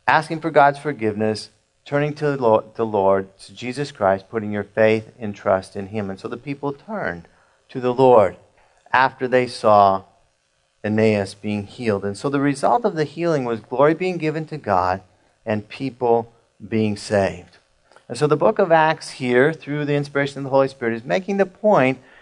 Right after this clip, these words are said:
that the healing ministry of Jesus is continuing throughout the book of Acts and will continue through the last days through Jesus Christ Church, of which we are part of today.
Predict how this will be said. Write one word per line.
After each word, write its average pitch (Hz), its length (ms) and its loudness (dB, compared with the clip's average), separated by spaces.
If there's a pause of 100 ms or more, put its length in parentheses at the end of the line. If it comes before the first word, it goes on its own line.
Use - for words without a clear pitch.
(180)
that 143 200 4
the 151 60 -6
healing 208 400 2
ministry 160 460 0
of 139 180 -2
Jesus 123 580 -4
is 135 160 -6
continuing 131 1080 0 (320)
throughout 147 680 4 (340)
the 127 80 -2
book 147 240 4
of 143 140 4
Acts 95 500 0 (260)
and 117 140 -6
will 120 100 -2
continue 120 680 -6
through 113 500 -6 (200)
the 113 100 0
last 110 460 2
days 98 460 -6 (420)
through 139 440 0 (180)
Jesus 113 360 -10
Christ 98 380 0
Church, - 440 -6 (480)
of 101 140 -10
which 107 260 -6
we 107 180 -6
are 101 180 4
part 101 380 0
of 98 200 -2
today. 98 500 0